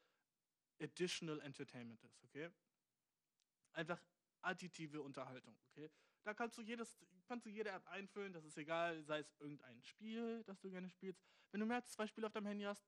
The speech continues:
Bro, what the fuck, hör auf. Äh, <clears throat> nächste App ist Netflix zum Beispiel, die App.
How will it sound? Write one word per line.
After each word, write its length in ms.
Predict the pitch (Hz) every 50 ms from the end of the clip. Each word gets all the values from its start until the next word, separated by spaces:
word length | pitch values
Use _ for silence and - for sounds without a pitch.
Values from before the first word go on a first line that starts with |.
| _
Bro, 180 | - 180 190 190
what 120 | 180 165 -
the 60 | -
fuck, 220 | - 135 117 - -
hör 80 | 117 -
auf. 60 | _ _ _ _ _ _ _ _ _ -
Äh, 240 | 165 175 180 185 180 - - -
<clears throat> 540 | 202 208 196 175 - _ _ _ _ _
nächste 300 | - 185 208 208 - 196
App 220 | 185 190 190 - _ -
ist 360 | 170 165 160 156 - - - _ _ _ _ _ _ _ _ _ _ -
Netflix 540 | 139 127 127 123 - - - 113 113 - -
zum 140 | - 113 110
Beispiel, 340 | 110 110 113 - - 120
die 100 | 113 117
App. 200 | 110 - 113 113